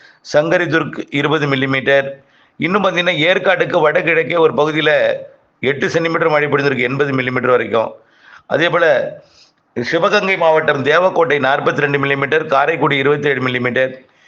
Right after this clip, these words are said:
தென்காசி மாவட்டம் குண்டார் அணைக்கட்டு இரு-, முப்பத்தி ரெண்டு மில்லிமீட்டர், அடவிநாயகனார் கோயில் அணை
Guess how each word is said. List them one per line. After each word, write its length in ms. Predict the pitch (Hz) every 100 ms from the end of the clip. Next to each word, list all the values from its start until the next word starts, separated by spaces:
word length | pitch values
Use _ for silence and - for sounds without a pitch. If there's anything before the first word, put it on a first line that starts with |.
| - _ -
தென்காசி 420 | 147 175 190 180
மாவட்டம் 420 | 165 156 143 131 139
குண்டார் 320 | 151 175 160
அணைக்கட்டு 440 | 143 143 147 131
இரு-, 160 | 139 135
முப்பத்தி 360 | 135 139 175
ரெண்டு 240 | 151 143 143
மில்லிமீட்டர், 320 | 143 143 165
அடவிநாயகனார் 680 | 151 135 165 156 151 139 135
கோயில் 200 | 135 135
அணை 360 | 127 127 123